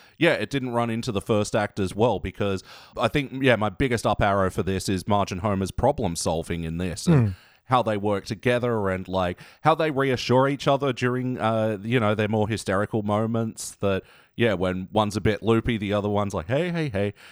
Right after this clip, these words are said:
Speaker 1: Yeah, especially when Homer's losing it over the fish
Speaker 2: Mm-hmm.
Speaker 1: and then eventually, uh, somehow manages to catch a fish in his pants, and then they're,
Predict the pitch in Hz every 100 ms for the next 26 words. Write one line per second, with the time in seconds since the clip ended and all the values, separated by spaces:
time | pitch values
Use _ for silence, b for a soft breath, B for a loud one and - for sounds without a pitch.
0 | b _ 110 95 95 - 131 139 120 110
1 | 104 98 87 - - 117 117 117 107 85
2 | 101 101 101 120 104 101 104 101 101 90
3 | - 120 139 - b b b - 131 120
4 | 113 107 117 110 98 120 131 120 113 107
5 | 98 85 - 120 123 131 139 139 135 -
6 | - 143 - - 151 - 139 110 - 127
7 | 135 117 107 113 113